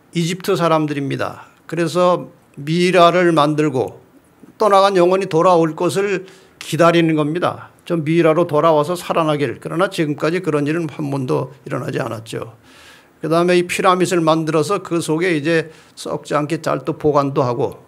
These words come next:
뭐 피라밋이 여러 목적이 있습니다만 어쨌든 이건 영혼 불멸 사상에 의해서 나온 것입니다.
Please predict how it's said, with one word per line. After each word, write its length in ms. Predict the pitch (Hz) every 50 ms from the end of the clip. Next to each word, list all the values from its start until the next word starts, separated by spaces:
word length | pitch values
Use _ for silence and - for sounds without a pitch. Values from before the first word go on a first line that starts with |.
| _ _
뭐 200 | 175 151 151 156
피라밋이 520 | 151 - - 170 160 160 165 165 156 160
여러 180 | 208 185 180 190
목적이 380 | 180 165 151 - 190 185 175
있습니다만 560 | 156 - 175 165 165 156 156 147 147 165 190 190
어쨌든 400 | 165 131 165 160 156 156 190 185
이건 200 | 180 208 202 202 - - - _ -
영혼 320 | 139 147 156 165 175 180 165
불멸 300 | 170 170 175 185 196 180
사상에 420 | - 180 156 143 160 165 170 170
의해서 260 | 160 151 147 156 180
나온 260 | 180 151 139 131 131
것입니다. 500 | 127 127 - - - - 113 - - -